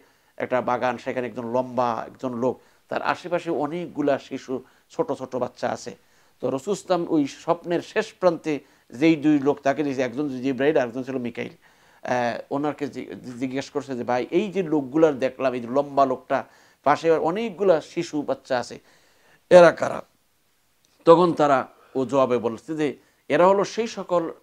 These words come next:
শি-, শিশুরা যারা ছোট্টবেলায়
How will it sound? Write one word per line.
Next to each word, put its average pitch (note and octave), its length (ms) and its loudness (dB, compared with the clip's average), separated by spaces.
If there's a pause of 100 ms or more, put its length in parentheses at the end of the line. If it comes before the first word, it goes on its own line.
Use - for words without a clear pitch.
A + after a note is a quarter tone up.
শি-, - 760 -20
শিশুরা D#3 500 -2 (400)
যারা C3 460 0 (320)
ছোট্টবেলায় C3+ 800 -4